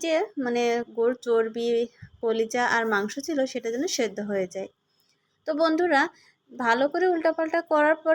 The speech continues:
পেঁপে দিয়ে আমি এখানে সেদ্ধ করে রেখেছিলাম বুটের ডাল, আর সেই বুটের ডালটাই আমি এখানে ব্যবহার করেছি।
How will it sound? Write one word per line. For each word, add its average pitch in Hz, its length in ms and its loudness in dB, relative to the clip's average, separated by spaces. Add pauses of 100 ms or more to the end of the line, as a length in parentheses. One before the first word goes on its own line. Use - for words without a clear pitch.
পেঁপে 269 320 0
দিয়ে 285 260 2 (180)
আমি 240 220 0
এখানে 262 280 -2 (120)
সেদ্ধ 233 360 -2
করে 269 220 2
রেখেছিলাম 226 600 -2
বুটের 190 360 -2
ডাল, - 180 -8 (540)
আর 269 140 0
সেই 302 220 0
বুটের 233 400 -2
ডালটাই 226 460 0
আমি 269 200 0
এখানে 233 240 -6 (120)
ব্যবহার 190 380 0
করেছি। 180 320 -8